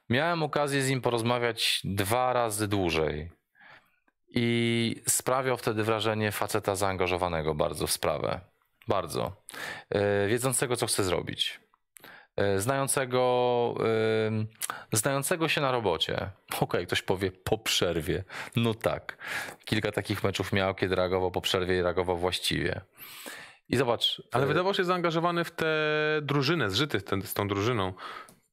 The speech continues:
Speaker 2: Szybko, wiesz, w wywiadach, y, piłkarzy po imieniu, po ksywkach. Wiesz, piłkarzy, nie mówię o, o Lewym i, i Szczenie, tak? Tylko, tylko też o piłkarzy dalszego, dalszego rzędu.
Speaker 1: No i widzisz, i, i
Speaker 2: Odkrył dla tej reprezentacji kilku piłkarzy.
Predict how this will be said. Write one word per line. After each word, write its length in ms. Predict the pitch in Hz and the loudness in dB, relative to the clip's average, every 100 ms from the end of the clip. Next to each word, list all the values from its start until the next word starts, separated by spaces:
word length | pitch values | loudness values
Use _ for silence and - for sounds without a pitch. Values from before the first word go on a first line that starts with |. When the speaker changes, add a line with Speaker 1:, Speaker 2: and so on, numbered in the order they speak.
| _ _ - | _ _ -2
Speaker 2:
Szybko, 680 | - 151 - 160 147 123 - | 0 0 2 2 2 -2 0
wiesz, 240 | 123 107 | 0 2
w 40 | 107 | 0
wywiadach, 500 | 123 139 131 123 - | 2 2 0 0 0
y, 400 | 113 123 123 80 | 2 2 0 -4
piłkarzy 400 | - 123 131 123 | -2 0 2 0
po 120 | 123 127 | 0 0
imieniu, 420 | 123 135 127 101 | 2 0 0 0
po 120 | 120 | 0
ksywkach. 680 | - 143 139 113 101 - - - - - | 0 0 0 0 0 -2 -8 -12 -12 -4
Wiesz, 220 | 123 113 - | -2 0 -2
piłkarzy, 460 | 135 135 175 165 | -2 -2 0 2
nie 80 | 160 | 2
mówię 300 | 202 180 120 98 101 - - - - | 2 2 0 -4 -12 -16 -14 -10 0
o, 260 | 123 120 - | 0 0 0
o 100 | 123 | 2
Lewym 360 | 143 135 135 | 2 2 2
i, 340 | 131 127 120 - | 2 2 0 0
i 60 | 120 | -2
Szczenie, 400 | - 175 131 95 | 0 0 0 0
tak? 260 | 120 123 | -2 -2
Tylko, 460 | - 107 104 107 104 | -2 -2 0 0 0
tylko 280 | 110 107 107 | 0 0 0
też 160 | 107 | 0
o 20 | 110 | 0
piłkarzy 380 | 123 120 123 | 0 0 -2
dalszego, 560 | 139 143 - 135 104 101 - - - - - | 0 0 0 0 0 -2 -6 -16 -16 -14 -4
dalszego 380 | 104 156 120 101 | 0 0 0 0
rzędu. 320 | 101 98 143 | 0 2 2
Speaker 1:
No 60 | |
i 40 | 160 | 0
widzisz, 340 | 101 87 - | 0 0 0
i, 440 | 117 117 107 98 117 | 2 2 0 0 2
i 60 | |
Speaker 2:
Odkrył 320 | 113 - 180 | 2 2 0
dla 140 | 135 123 | 2 2
tej 200 | 123 113 | 2 2
reprezentacji 600 | 110 110 107 107 104 101 | 2 0 0 0 -2 -2
kilku 260 | 101 104 | -2 -2
piłkarzy. 480 | 95 101 95 87 90 | -2 -2 0 -2 -4